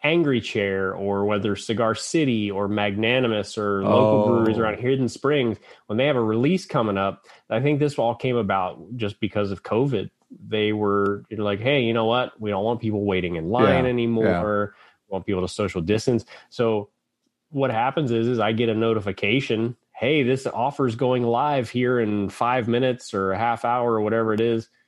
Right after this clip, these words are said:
Speaker 1: And as soon as it goes live, if you get in there and get your stuff and hit submit,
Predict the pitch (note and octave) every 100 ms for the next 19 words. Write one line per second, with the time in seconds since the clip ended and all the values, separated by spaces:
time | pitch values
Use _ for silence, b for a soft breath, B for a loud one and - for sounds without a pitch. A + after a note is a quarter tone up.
0 | _ _ _ _ _ - F2 - A2+ A2+
1 | A2+ A2+ A#2+ A2 A#2 C3+ A2+ G#2 F#2+ F2
2 | G#2+ G#2+ A2 A2+ A2+ A2+ G#2+ F2+ A2+ -
3 | A2 - E3 D3+ - G2 G#2 F#2 A2+ -
4 | - G#2+ G#2 D3+ C#3 -